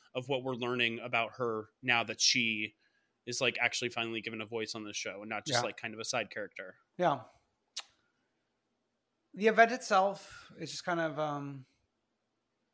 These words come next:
Speaker 2: like a, a filming in covid type of event.
Speaker 1: Yeah, I mean, like, it's cool that they were on the actual grounds that Coachella is at, even though Coachella is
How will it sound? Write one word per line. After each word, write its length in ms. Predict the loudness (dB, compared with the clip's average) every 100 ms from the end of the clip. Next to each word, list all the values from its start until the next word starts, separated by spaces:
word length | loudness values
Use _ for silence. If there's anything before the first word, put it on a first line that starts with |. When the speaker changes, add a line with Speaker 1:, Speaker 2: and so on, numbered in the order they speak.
| -16 -16 _ _ -4
Speaker 2:
like 120 | 0
a, 140 | 0 -2 _ _ -12
a 60 |
filming 500 | -10 2 4 4 2
in 120 | 0
covid 380 | 0 0 2 0
type 240 | 0 -2 -2
of 120 | -4
event. 540 | -4 -4 -6 -12 -16 -20 _ _ _ -12 -12 -14 -8 6
Speaker 1:
Yeah, 240 | 10 12
I 120 | 10
mean, 140 | 6 6
like, 160 | 6
it's 200 | 4 4
cool 460 | 2 0 4 6 8
that 260 | 6 4 2
they 100 | 6
were 180 | 6
on 120 | 6 8
the 100 | 8
actual 360 | 6 2 0
grounds 1000 | 2 6 6 6 4 0 2 2 2 0 -4 _ _ _ _
that 160 | -2 -2
Coachella 600 | -2 0 2 2 0 -2 -10 -8
is 180 | -2
at, 240 | 2 2 2
even 200 | -2 -2
though 160 | -2
Coachella 480 | -4 -8 -6 -4 -4
is 240 | -6 -8